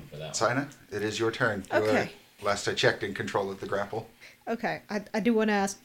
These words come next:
Speaker 3: Is Bands of Fate in action?
Speaker 2: Uh,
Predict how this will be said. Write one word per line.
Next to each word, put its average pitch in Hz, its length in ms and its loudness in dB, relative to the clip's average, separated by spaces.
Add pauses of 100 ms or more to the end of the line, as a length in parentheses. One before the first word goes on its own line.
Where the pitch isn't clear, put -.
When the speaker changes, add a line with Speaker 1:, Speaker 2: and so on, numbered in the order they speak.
(240)
Speaker 3:
Is 214 240 2
Bands 285 280 8
of 269 80 -4
Fate 262 240 8
in 233 100 4
action? 233 400 4 (800)
Speaker 2:
Uh, 101 500 4